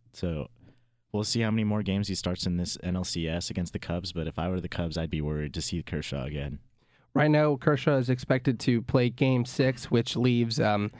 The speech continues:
Speaker 2: three games in L A. Um, first, uh, pitcher will be, uh, Rich Hill, then Urias probably, and then, um, Kenta Maeda. So if the Dodgers could win all three games, then they wouldn't have to worry about handing the ball to Kershaw in a pressure situation on the road again.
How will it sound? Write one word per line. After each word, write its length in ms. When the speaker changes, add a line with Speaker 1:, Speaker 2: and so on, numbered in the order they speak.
Speaker 2:
three 340
games 360
in 100
L 260
A. 400
Um, 360
first, 560
uh, 220
pitcher 280
will 80
be, 260
uh, 120
Rich 300
Hill, 280
then 320
Urias 560
probably, 560
and 160
then, 300
um, 340
Kenta 340
Maeda. 580
So 480
if 100
the 100
Dodgers 440
could 140
win 200
all 160
three 280
games, 520
then 480
they 140
wouldn't 240
have 120
to 80
worry 220
about 240
handing 280
the 60
ball 140
to 80
Kershaw 380
in 80
a 40
pressure 280
situation 600
on 100
the 80
road 220
again. 340